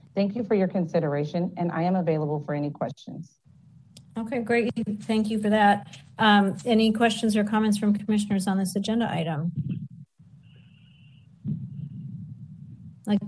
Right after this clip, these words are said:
Speaker 2: again, I just think it's interesting to note these are the sorts of requests that are, are coming in and being articulated around reopening, uh, the co-, complications around that, and,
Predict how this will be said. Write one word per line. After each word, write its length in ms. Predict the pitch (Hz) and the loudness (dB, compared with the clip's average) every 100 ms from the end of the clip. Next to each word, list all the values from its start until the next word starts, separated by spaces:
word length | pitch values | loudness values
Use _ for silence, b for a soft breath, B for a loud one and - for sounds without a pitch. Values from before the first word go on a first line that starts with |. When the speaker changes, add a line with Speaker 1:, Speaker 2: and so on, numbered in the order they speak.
| - - - - - - - | -8 -20 -20 -20 -16 -14 -2
Speaker 2:
again, 300 | 233 208 240 | 2 4 4
I 120 | 226 | 4
just 200 | 208 214 | 2 0
think 160 | 247 226 | -2 -4
it's 160 | 214 | -2
interesting 760 | 226 214 226 214 220 208 208 185 | 0 2 2 4 4 6 4 2
to 120 | - 208 | 2 4
note 340 | 208 202 202 | 6 4 4
these 260 | 202 202 190 | 2 2 2
are 260 | 190 190 | 2 2
the 320 | 180 190 185 | 0 0 0
sorts 340 | 175 - 208 202 | -2 0 2 2
of 120 | 190 | 0
requests 380 | 196 185 208 208 | 0 2 2 4
that 100 | 196 | 2
are, 260 | 190 185 - - | 0 -2 -8 -6
are 160 | 190 | -4
coming 300 | 180 214 214 | -2 0 2
in 180 | 202 202 | 4 4
and 320 | 196 180 170 - | 4 0 -2 -2
being 160 | 196 | 0
articulated 720 | 190 185 208 208 196 190 185 | -2 -2 -2 2 2 4 2
around 500 | 185 185 185 180 175 B B _ | 2 2 2 0 -2 B B _
reopening, 1120 | - 202 190 202 214 220 226 220 226 220 - - | 2 4 6 6 4 4 4 4 2 -2 -12 -8
uh, 260 | 175 185 180 | 0 2 2
the 100 | 180 | 0
co-, 280 | 180 - - | -4 -6 -8
complications 880 | - 202 202 202 196 208 214 220 214 | -2 0 2 0 -2 -8 -8 -6 0
around 340 | 214 208 208 208 | 4 6 6 6
that, 300 | 208 208 208 - - _ - | 6 4 2 -2 -16 _ -10
and, 500 | 190 185 180 180 - | -4 0 0 0 -4